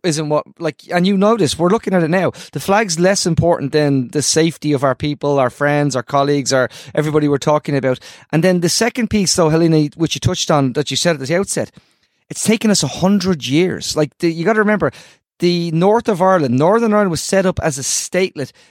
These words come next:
that would always have a unionist supremas-, supremacy. It was, it was always gonna be the case that we would never have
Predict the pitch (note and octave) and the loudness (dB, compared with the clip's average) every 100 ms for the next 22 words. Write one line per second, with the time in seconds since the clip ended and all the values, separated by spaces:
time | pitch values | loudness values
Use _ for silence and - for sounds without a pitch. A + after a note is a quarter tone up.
0 | _ - F3 D#3 D#3+ F#3+ G3+ G3+ D#3+ F#3+ | _ -2 0 2 2 4 2 0 -2 0
1 | F#3 D3+ A#2 - D#3 C#3 E3 E3+ D#3 D3+ | 2 0 -4 -4 -2 2 2 2 2 0
2 | - C#3+ - E3+ D3+ - - - - - | -2 -4 0 0 0 -4 -6 -8 -12 -16
3 | - D#3 - F3+ G3 E3+ B2 C#3 D3+ B2+ | -14 -12 -4 0 0 0 -4 -4 -6 -6
4 | - B2+ D#3+ D#3+ F3+ G3+ G#3 - F#3+ F#3 | -14 -4 -2 0 2 2 2 0 0 2
5 | F3+ D#3+ F#3 E3+ - D3+ D#3 D3 B2 E3+ | 0 0 0 0 -2 0 0 0 0 0
6 | F#3 D#3 D#3+ F#3 C#3+ | 0 -2 0 0 0